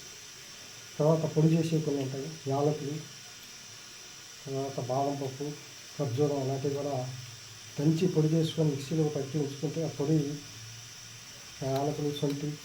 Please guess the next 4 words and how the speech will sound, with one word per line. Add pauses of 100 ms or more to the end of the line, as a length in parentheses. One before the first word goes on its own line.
(1600)
ఎన్ని
దినుసులు, (120)
రకరకాల
దినుసులు,